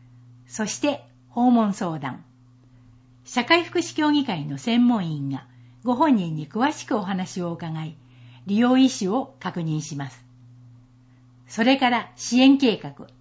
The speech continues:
作成、契約。ご本人の希望をもとに、どのようにお手伝いするか計画を作成し、利用契約を結びます。その後、サービス開始となります。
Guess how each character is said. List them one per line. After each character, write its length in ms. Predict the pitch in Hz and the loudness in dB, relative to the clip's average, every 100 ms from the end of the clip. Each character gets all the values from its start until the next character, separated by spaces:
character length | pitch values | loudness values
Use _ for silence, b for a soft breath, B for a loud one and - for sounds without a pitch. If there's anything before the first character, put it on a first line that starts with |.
| _ | _
作 300 | - 180 - | -10 -10 -10
成、 440 | - 185 170 170 - _ | -6 -6 -6 -10 -20 _
契 240 | - 175 170 | -10 -6 -4
約。 400 | 160 156 143 135 _ _ _ _ _ b b b b b b b b | -4 -6 -10 -12 _ _ _ _ _ b b b b b b b b
ご 120 | 185 214 | -6 0
本 200 | 349 339 | 2 4
人 220 | 240 160 | 4 4
の 180 | 147 160 | -4 -6
希 160 | 214 | -4
望 220 | 202 254 | 0 0
を 80 | 247 | 2
も 100 | 214 | 0
と 120 | 202 | -2
に、 260 | 180 151 - _ _ b b b b 190 | -4 -6 -8 _ _ b b b b 0
ど 140 | 226 | 4
の 80 | 302 | 6
よ 220 | 339 311 | 6 4
う 40 | |
に 200 | 202 170 - | 4 -2 -10
お 40 | 160 | -2
手 120 | 254 | -2
伝 240 | 254 214 | 0 -4
い 40 | 175 | -4
す 160 | - | -6
る 120 | 156 156 | -8 -8
か 180 | 143 b b _ | -12 b b _
計 200 | 233 262 | -2 2
画 260 | 277 277 | 2 2
を 80 | 254 | -2
作 260 | 247 233 - | -2 -6 -6
成 240 | - 208 | -6 -6
し、 320 | 196 190 175 - b b b - | -6 -8 -8 -14 b b b -2
利 140 | 202 | 4
用 220 | 269 294 | 4 4
契 180 | 294 269 | 2 2
約 300 | 196 190 233 | 2 -2 -4
を 80 | 269 | -2
結 260 | 185 - | -4 -6
び 140 | 139 131 | -10 -12
ま 100 | - | -14
す。 240 | - - _ - _ - _ - b b b b b b _ | -20 -20 _ -20 _ -20 _ -20 b b b b b b _
そ 180 | - 262 | 0 6
の 140 | 277 | 6
後、 260 | 285 294 - _ | 6 2 0 _
サ 220 | - 240 | -8 2
ー 100 | 240 | 2
ビ 80 | 175 | 2
ス 160 | - - | -8 -6
開 180 | 190 214 | -2 -2
始 100 | - | -2
と 100 | 185 | -4
な 100 | 165 | -4
り 120 | 151 | -6
ま 120 | 147 | -10
す。 220 | - - | -12 -20